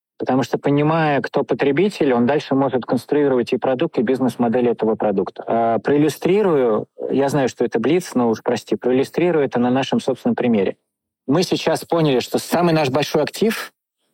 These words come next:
это вот эти сорок процентов людей, которые приходят к нам тайпином на Р Б К. Это одно из самых больших показателей по рынку, вот похвастаюсь я тебе.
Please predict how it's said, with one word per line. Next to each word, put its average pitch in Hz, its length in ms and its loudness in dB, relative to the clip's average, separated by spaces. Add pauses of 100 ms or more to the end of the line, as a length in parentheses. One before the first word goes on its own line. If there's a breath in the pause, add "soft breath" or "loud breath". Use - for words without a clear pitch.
это 139 220 0
вот 143 180 2
эти 175 180 0
сорок 147 340 -2
процентов 139 480 -2
людей, 135 240 2
которые 135 400 0
приходят 135 500 0
к - 40 -20
нам 131 160 0
тайпином 127 600 0
на 123 480 2
Р 120 80 0
Б 117 140 0
К. - 80 -6
Это 104 180 -2
одно 123 200 2
из 120 60 -2
самых 135 300 0
больших 117 480 -2
показателей 113 560 0
по 113 160 -2
рынку, 95 300 0
вот 87 120 -4
похвастаюсь - 600 -4
я 95 40 0
тебе. - 360 0